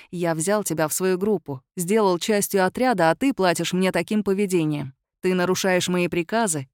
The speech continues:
и ставишь под сомнение мой авторитет как руководителя группы.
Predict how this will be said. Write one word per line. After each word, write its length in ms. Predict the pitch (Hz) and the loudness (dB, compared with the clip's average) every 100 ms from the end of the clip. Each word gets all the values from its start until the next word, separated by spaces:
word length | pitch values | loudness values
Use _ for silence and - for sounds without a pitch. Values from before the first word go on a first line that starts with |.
| _ | _
и 100 | 226 | -4
ставишь 380 | - 262 240 - | 0 2 0 0
под 160 | 214 - | -2 0
сомнение 480 | 202 214 220 202 | 2 2 4 2
мой 240 | 190 196 185 | 2 2 0
авторитет 540 | - 185 175 254 247 | 0 0 2 0 -2
как 160 | 180 175 | -4 -4
руководителя 680 | 180 175 175 190 196 180 180 | -2 2 2 2 0 0 2
группы. 420 | 208 180 143 | 2 0 -2